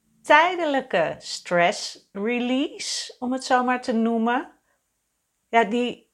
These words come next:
was, zodra die eetbui weer voorbij was, was die stress weer net zo hard aanwezig. En l-, gingen de stemmen weer harder praten.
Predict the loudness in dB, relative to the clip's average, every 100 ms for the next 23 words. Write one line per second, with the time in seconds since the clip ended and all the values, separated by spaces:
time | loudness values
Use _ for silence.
0 | -6 2 2 2 0 0 4 6 6 4
1 | 0 -2 2 4 4 2 -2 -4 -6 6
2 | 8 8 4 0 0 0 -4 -8 -12 -14
3 | -18 _ _ _ _ _ _ _ _ _
4 | _ _ _ _ -2 -2 -2 -6 -2 2
5 | 2 2 0 0 0 0 2 4 4 2
6 | -2 4 4 4 2 -6 -6 -10 -18 -12
7 | -4 -2 0 -4 -8 _ _ _ _ _
8 | -8 -6 -6 -8 -12 -8 -2 0 2 2
9 | 0 0 0 0 2 2 4 4 4 0
10 | 2 6 6 4 2 0 0